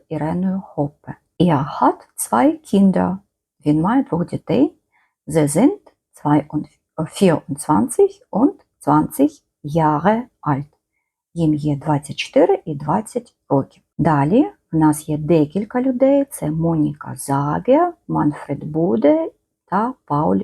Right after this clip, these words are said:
Вінтерберг. І ми маємо сказати, що це є ці люди. Das sind. Це є. Das sind Monika Zager, Manfred Bude und Paul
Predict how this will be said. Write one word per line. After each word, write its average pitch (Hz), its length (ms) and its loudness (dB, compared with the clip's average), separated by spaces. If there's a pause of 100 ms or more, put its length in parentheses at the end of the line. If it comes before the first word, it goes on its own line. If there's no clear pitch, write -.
(120)
Вінтерберг. 147 800 -2 (480)
І 254 200 4
ми 180 200 2
маємо 160 300 -2
сказати, 151 640 -8
що - 240 -8
це 247 280 2
є 214 180 2
ці 180 260 -4
люди. 147 420 -6
Das 160 200 -2
sind. 143 380 -2 (580)
Це 170 420 0
є. 139 260 0 (280)
Das 143 260 2
sind 156 360 2
Monika 151 680 -2
Zager, 147 840 -2
Manfred 143 640 -2
Bude 156 480 0 (200)
und 262 260 2 (300)
Paul 175 420 0